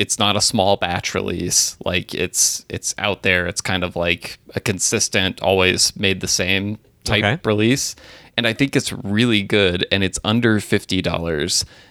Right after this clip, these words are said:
Speaker 1: And the one I'm talking about is Chairman's Reserve Legacy, which
Speaker 2: Ah.
Speaker 1: is a,
Speaker 2: <laughs>
Speaker 1: it's a, a blend of column and pot still rums between five and eight years old.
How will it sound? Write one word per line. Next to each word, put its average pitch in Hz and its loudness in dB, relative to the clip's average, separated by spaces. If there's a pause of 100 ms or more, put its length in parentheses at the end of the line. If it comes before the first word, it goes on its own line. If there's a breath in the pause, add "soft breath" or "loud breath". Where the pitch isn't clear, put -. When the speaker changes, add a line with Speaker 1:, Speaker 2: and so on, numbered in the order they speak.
Speaker 1:
And 90 2
the 101 4
one 107 2
I'm 107 4
talking 95 0
about 87 -2
is 90 0
Chairman's 92 0
Reserve 85 0
Legacy, - -2 (540 loud breath)
which 104 0
Speaker 2:
Ah. - -20 (140)
Speaker 1:
is 98 2
a, 95 4 (220)
Speaker 2:
<laughs> - -6
Speaker 1:
it's - 0
a, - 0 (260 loud breath)
a 120 0
blend 117 2
of 117 0
column 110 2
and 110 2
pot 98 -2
still 110 2
rums 95 2
between 98 0
five 98 0
and 104 0
eight 98 2
years 104 2
old. 98 2